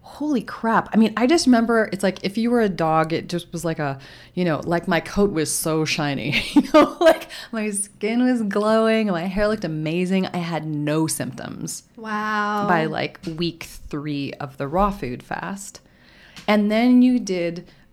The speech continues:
Speaker 1: uh, you started to bring other things back in. And I remember, um, I had just had some, like, dried fruit, but it was, um, cured with sulfur.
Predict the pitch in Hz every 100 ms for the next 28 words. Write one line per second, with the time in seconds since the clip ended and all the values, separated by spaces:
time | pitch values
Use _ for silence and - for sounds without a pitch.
0 | _ 175 165 156 - 180 - - 190 180
1 | 175 180 165 165 165 - 151 151 151 143
2 | - - 143 143 151 143 139 - 160 160
3 | 156 160 170 165 160 160 156 - 143 143
4 | 143 143 143 135 - - - - - -
5 | - - - 180 175 165 165 151 - -
6 | - - - 165 160 196 196 190 160 165
7 | 151 135 - 160 147 147 - 160 170 208
8 | 175 160 - 147 151 - 165 147 143 -
9 | 156 143 135 - 135 135 233